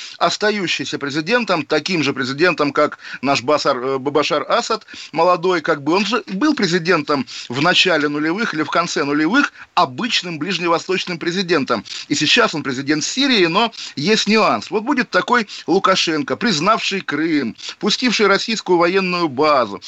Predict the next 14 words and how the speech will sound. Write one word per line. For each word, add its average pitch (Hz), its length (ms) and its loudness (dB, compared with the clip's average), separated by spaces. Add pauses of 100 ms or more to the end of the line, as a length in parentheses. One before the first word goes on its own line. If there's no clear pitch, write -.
(160)
там 135 180 0
что 226 220 -2
угодно 190 340 0
ещё 180 280 4
отдавший, 170 680 -2 (200)
там, 151 140 -2
не 160 60 -2
знаю, 160 240 0
какие-то 156 440 -2
десять 135 380 0
миллиардов, 147 580 0 (260)
значит, 135 240 -4
комиссии, 180 760 -2
да, 160 260 0